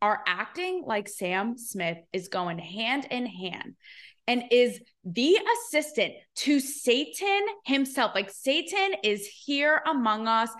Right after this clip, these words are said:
and Sam is his accomplice, okay? And on top of it, so they're performing the song Unholy with Kim Petras,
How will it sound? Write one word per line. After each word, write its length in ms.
and 180
Sam 500
is 280
his 380
accomplice, 1000
okay? 520
And 180
on 160
top 320
of 120
it, 200
so 140
they're 140
performing 440
the 160
song 300
Unholy 580
with 280
Kim 380
Petras, 540